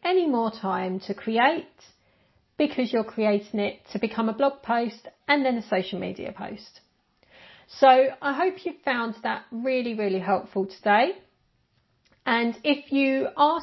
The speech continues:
stuck with your content marketing, or you're not really sure where to start, or you're not sure how to automate it in order to really leverage your time, then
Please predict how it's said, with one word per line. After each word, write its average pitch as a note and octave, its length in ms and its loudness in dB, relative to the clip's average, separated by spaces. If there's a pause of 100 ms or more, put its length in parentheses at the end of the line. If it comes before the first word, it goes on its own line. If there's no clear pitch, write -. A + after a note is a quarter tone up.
stuck - 320 -4
with B3 120 -4
your A3 200 -2
content A3+ 400 -4
marketing, A3+ 640 -4
or B3+ 340 4 (300)
you're B3+ 160 2
not C#4+ 180 0
really C4 240 0
sure G#3+ 300 0
where G3 180 0
to G3 60 -8 (160)
start, A#3+ 460 -2
or C4 80 0
you're C#4+ 120 0
not E4 260 -2
sure C#4 320 0
how C4 280 2
to - 160 -10
automate A#3 640 -4
it G#3 100 -2
in A3+ 160 -2
order G#3 320 0
to G#3 160 -10
really G3+ 400 0
leverage F#3+ 480 -2
your G3+ 120 0
time, A#3+ 420 0 (500)
then A#3+ 360 0